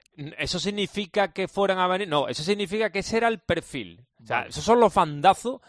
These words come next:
Speaker 1: Primero era Diego Alonso, y después este perfil.
Speaker 2: Sí, ha-,
Speaker 1: Pero
Speaker 2: han
Speaker 1: es que
Speaker 2: pensado, si el,
Speaker 1: Claro.
Speaker 2: el Leverkusen ha encontrado a un Xavi Alonso, nosotros vamos a
Speaker 1: Exactamente.
Speaker 2: buscar también un Xavi Alonso para el
Speaker 1: Exactamente.
Speaker 2: Sevilla, ¿no?
Speaker 1: Es que esto es así, es que esta es
Speaker 2: Sí,
Speaker 1: la
Speaker 2: sí, sí,
Speaker 1: realidad.
Speaker 2: sí.
Speaker 1: Pero
Speaker 2: Ujú.
Speaker 1: es que,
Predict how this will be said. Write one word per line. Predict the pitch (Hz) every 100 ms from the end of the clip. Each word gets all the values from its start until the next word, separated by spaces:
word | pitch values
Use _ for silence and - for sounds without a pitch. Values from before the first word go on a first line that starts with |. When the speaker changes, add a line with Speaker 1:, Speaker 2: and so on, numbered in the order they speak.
| _
Speaker 1:
Primero | 156 180 254
era | 240
Diego | 196 185 170
Alonso, | 120 110 98 107 _ _ _ _ _ -
y | 113
después | 110 - 147 175 -
este | 127 139
perfil. | 123 - 98 85
Speaker 2:
Sí, | - 220 -
ha-, | - -
Speaker 1:
Pero | 220
Speaker 2:
han |
Speaker 1:
es | 285
que | 185
Speaker 2:
pensado, | 185 175 135 131
si | - 170
el, | 151 151 139
Speaker 1:
Claro. | - 156
Speaker 2:
el | 147
Leverkusen | 151 143 143 226 247 240
ha |
encontrado | 226 226 220 254 185
a | 143
un | 165
Xavi | 202 196
Alonso, | 202 240 233 - 262 285 _ _ _
nosotros | 143 147 180
vamos | 226
a | 220
Speaker 1:
Exactamente. | 208 139 220
Speaker 2:
buscar | 214
también | 202 214 233
un | 214 196
Xavi | 208 190
Alonso | 190 185 185
para | 175
el | 160
Speaker 1:
Exactamente. | 151 156 113
Speaker 2:
Sevilla, | 131
¿no? | 226
Speaker 1:
Es |
que | -
esto | 214 - 226
es |
así, | 202 - 254 214
es | 147
que | 208
esta | - 208
es |
Speaker 2:
Sí, | 202
Speaker 1:
la | 196
Speaker 2:
sí, | 165
sí, |
Speaker 1:
realidad. | 151 143 123 110 -
Speaker 2:
sí. | - _ -
Speaker 1:
Pero | 143 147
Speaker 2:
Ujú. | 160
Speaker 1:
es |
que, | 214 226